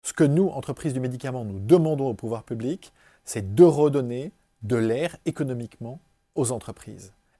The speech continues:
Et en même temps, on est bien conscient du budget contraint de l'État. L'objectif est de réduire la clause de sauvegarde, qui était plafonnée en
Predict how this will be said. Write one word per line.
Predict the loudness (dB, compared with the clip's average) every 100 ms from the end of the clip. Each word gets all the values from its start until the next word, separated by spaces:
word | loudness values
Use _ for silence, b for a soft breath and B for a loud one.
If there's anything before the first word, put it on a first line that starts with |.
| 6
Et | 8
en | 8
même | 4 2
temps, | -4 -12 -12 -6
on | -2
est |
bien | -2 -4
conscient | -6 -8 -8 -10 -14 -14 b -8
du |
budget | -6 -4 -6
contraint | -6 -10 -10 -14
de | -12
l'État. | -14 -14 -20 _ _ _ _
L'objectif | 0 2 2 -2 -6 -6 -8 -18 -4
est | 2
de | 4
réduire | 6 6 4
la | 2
clause | 0 -2
de | -2
sauvegarde, | -2 -4 -4 -6 -8 -10
qui | -10
était | -8
plafonnée | -2 -2 0 -2 0
en | -2